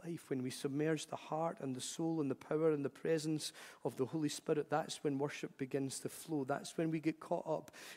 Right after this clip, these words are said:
in this cycle of worship, this dialogue, this conversation, when we come from isolation into community and we allow the movement of the Holy Spirit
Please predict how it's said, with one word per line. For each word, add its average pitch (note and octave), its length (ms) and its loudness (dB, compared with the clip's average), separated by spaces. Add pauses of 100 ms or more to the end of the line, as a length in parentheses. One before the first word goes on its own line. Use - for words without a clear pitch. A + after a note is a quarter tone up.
in D3 120 4
this D3 180 6
cycle E3+ 500 2
of C3 160 2
worship, D#3+ 460 0
this C#3 160 0
dialogue, D#3 720 4
this C#3 200 0
conversation, E3 920 2 (240)
when D3 140 6
we D3+ 80 6
come F3+ 260 4
from F3 260 0
isolation F3 760 2
into E3 260 0
community E3+ 680 2 (200)
and D#3 140 6
we D#3+ 80 8
allow E3+ 480 8
the F3 140 4
movement F3+ 600 6
of D3+ 140 0
the D#3 120 0
Holy E3+ 220 4
Spirit D#3 480 2